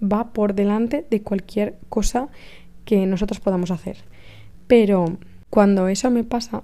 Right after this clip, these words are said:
a día de hoy, y me pasa muchas veces, siempre recuerdo lo que me dijo mi psicóloga, que esto ya lo dije en algún episodio, pero por si alguna no lo ha escuchado,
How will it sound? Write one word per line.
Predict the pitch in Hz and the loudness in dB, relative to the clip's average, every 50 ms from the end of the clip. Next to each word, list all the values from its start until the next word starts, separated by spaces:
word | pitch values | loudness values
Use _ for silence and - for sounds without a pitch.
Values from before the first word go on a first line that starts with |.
| - | -8
a | - 202 | -6 -4
día | 196 196 196 190 | -2 0 0 0
de | 190 196 196 196 | 0 0 0 0
hoy, | 190 196 - - - - | -2 -4 -6 -8 -6 -2
y | 233 214 | 0 0
me | 202 185 | 2 2
pasa | 196 196 - 208 | 0 -2 -2 0
muchas | 196 185 180 185 190 - 220 202 | 0 0 0 0 -2 -2 -4 -4
veces, | 208 202 202 - 247 254 - - - - - - - - - - - | -4 -6 -6 -8 -10 -12 -12 -14 -16 -20 -20 -20 -20 -20 -20 -20 -8
siempre | - - 254 247 269 262 | 0 2 4 6 6 6
recuerdo | 262 247 - 233 240 247 | 6 4 4 4 4 4
lo | 247 | 4
que | 233 220 | 4 4
me | 208 202 | 2 2
dijo | 208 208 - 240 | 2 2 2 2
mi | 226 214 | 2 2
psicóloga, | - - 220 - - 214 208 208 202 202 196 196 208 - - | 0 -4 -6 -2 2 2 4 4 2 0 -2 -6 -8 -12 -8
que | - - 202 | -2 -2 -2
esto | 196 - - 233 | 0 0 0 2
ya | 226 214 | 2 2
lo | 208 214 | 2 0
dije | 220 214 - 214 | -2 -2 -2 -2
en | 196 185 | 0 0
algún | 185 185 196 214 | 0 0 0 0
episodio, | 208 214 214 - - 208 208 208 208 202 226 - | 0 -2 -4 -2 0 0 2 2 0 0 -2 -4
pero | - 214 196 185 | -2 -2 0 0
por | 196 202 - | 0 -2 -2
si | - | -2
alguna | 202 190 214 247 269 | -4 -2 0 2 2
no | 269 247 | 2 2
lo | 220 | 2
ha | 220 | 0
escuchado, | 208 - - 220 - - 214 202 196 208 240 | 0 0 0 -2 -2 -2 -2 0 0 -2 -4